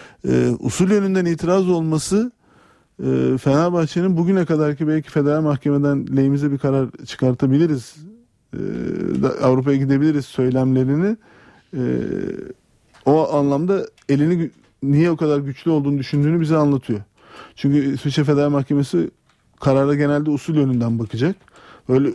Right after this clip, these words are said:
sisteme öyle bakan bir, e, yargı merci. E, ve burada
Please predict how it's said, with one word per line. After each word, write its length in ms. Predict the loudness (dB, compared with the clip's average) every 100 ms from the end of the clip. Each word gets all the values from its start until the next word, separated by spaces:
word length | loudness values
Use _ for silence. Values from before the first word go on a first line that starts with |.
| -6
sisteme 380 | -10 -2 2 2
öyle 240 | 2 0
bakan 360 | -2 -2 -2 -2
bir, 80 |
e, 520 | -4 -8 -10 -8 -6 -8 -8 -6 -6 -6 -8 0
yargı 440 | 2 2 2 0 -2 -16 _ _ _ 0
merci. 540 | 2 0 0 0 0 -4 -18 -20 -20 -20 -20 -20 -4
E, 40 | 0
ve 400 | 2 2 2 2
burada 400 | 0 0 -2